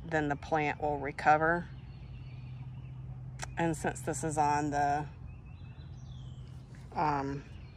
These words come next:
plants, I only have one, two, three, four, f-, I only have five of them. And this was actually one of the taller ones. So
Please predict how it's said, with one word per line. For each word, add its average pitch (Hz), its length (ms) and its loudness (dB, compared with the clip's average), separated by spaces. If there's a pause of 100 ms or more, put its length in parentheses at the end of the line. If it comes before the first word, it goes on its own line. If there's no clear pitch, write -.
(1300)
plants, 170 360 0
I 131 120 4
only 156 180 2
have 143 500 2
one, 165 180 -4
two, 156 200 -6
three, 139 300 -6
four, - 320 -10
f-, - 180 -8
I 151 100 -2
only 156 140 0
have 151 160 -2
five 143 440 2
of 139 120 -6
them. 139 320 -4 (880)
And 151 100 -6
this 151 160 -6
was 156 140 -2
actually 147 320 4
one 143 160 0
of 127 80 -2
the 127 80 -6
taller 127 420 2
ones. 127 400 -4 (100)
So 135 540 2